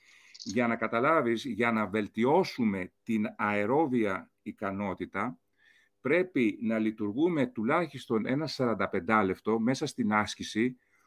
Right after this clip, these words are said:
Speaker 1: όπου θα λειτουργούμε με ένα εξήντα εβδομήντα τοις εκατό της μέγιστης καρδιακής συχνότητας σε σχέση με τους παλμούς της καρδιάς.
Speaker 2: Α, μάλιστα.
Speaker 1: Όμως, μέσα στην, ε,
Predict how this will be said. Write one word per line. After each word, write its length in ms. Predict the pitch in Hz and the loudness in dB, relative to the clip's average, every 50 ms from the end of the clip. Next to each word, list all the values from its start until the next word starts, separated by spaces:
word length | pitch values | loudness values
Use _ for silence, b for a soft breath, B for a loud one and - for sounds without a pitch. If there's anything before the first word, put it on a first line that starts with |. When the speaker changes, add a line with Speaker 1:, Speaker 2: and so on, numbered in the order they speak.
| _ _ _ _ _ | _ _ _ _ _
Speaker 1:
όπου 680 | - 143 175 202 196 196 - 123 131 208 330 - - _ _ - | 2 4 4 4 4 2 0 0 0 2 0 -2 -6 _ _ -20
θα 220 | - - 139 127 | -8 -2 0 0
λειτουργούμε 680 | 123 117 117 117 113 107 101 113 123 123 120 123 143 160 | 2 0 0 -2 -2 -2 0 4 4 4 4 4 2 2
με 120 | 151 147 | 0 0
ένα 140 | 160 165 170 | 0 0 0
εξήντα 680 | 160 147 - - - - 170 175 151 139 123 104 - - | 0 0 -2 -4 0 2 2 4 4 2 0 0 0 0
εβδομήντα 600 | - 117 104 95 107 107 104 127 170 170 180 - | -2 -2 0 2 2 2 2 2 2 0 0 -2
τοις 160 | - - - | -2 -4 -6
εκατό 640 | 127 123 - 107 98 - - 98 101 117 139 - _ _ _ _ _ _ _ | -6 -4 -2 -4 -2 0 2 2 2 2 0 -2 _ _ _ _ _ _ _
της 220 | - 120 - - | -6 -6 -2 2
μέγιστης 560 | 120 123 143 160 165 160 175 - - 151 - | 2 4 4 4 2 0 -4 -6 -8 -8 -6
καρδιακής 520 | - 143 120 110 110 110 107 104 - 156 147 | -2 -2 0 2 2 0 0 0 0 -2 -2
συχνότητας 720 | - 131 - 113 113 107 104 101 - - 131 135 151 143 | -2 0 2 4 4 4 4 2 2 0 -2 -2 -2 -2
σε 120 | - - | -4 -4
σχέση 380 | 123 - - 147 160 156 - 165 | -4 0 2 2 2 2 0 -4
με 60 | 156 | -6
τους 120 | 139 127 - | -6 -4 -2
παλμούς 320 | - 123 120 127 160 160 | 0 0 0 0 -2 -4
της 100 | - - | -6 -4
καρδιάς. 460 | - 151 135 123 123 135 107 - - | -2 0 2 6 8 8 6 6 4
Speaker 2:
Α, 40 | 165 160 160 160 165 - - - 165 165 160 156 151 | -4 -10 -10 -12 -12 -12 -12 -12 -12 -12 -10 -10 -8
μάλιστα. 240 | 156 156 156 160 131 | -4 -2 2 4 6
Speaker 1:
Όμως, 340 | 143 165 185 202 208 160 135 | 6 6 4 4 2 0 0
μέσα 260 | 156 165 170 170 175 | -2 -2 -2 -2 -4
στην, 260 | - - 165 147 139 | -2 0 2 2 4
ε, 440 | 131 127 123 117 107 104 110 - | 4 4 4 2 2 0 -2 -4